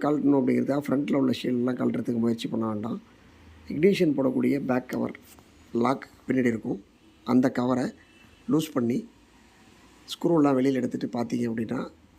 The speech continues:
உள்ள உள்ள எலக்ட்ரானிக் காம்போனன்ட்லாம் உள்ள இருக்கு. ஒவ்வொரு டிவைஸும் எங்க இருக்குங்கிறத நம்ம தெரிஞ்சுக்கலாம்.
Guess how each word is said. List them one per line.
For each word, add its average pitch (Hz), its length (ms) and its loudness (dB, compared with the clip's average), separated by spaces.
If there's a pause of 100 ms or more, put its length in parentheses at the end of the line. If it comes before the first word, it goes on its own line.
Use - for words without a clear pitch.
(300)
உள்ள 135 260 2
உள்ள 120 200 2
எலக்ட்ரானிக் 113 400 0
காம்போனன்ட்லாம் 110 540 -2
உள்ள 110 160 -4
இருக்கு. - 220 -12 (1000)
ஒவ்வொரு 143 300 2
டிவைஸும் 143 340 4
எங்க 127 140 2
இருக்குங்கிறத 123 460 0
நம்ம 113 200 0
தெரிஞ்சுக்கலாம். 110 460 -2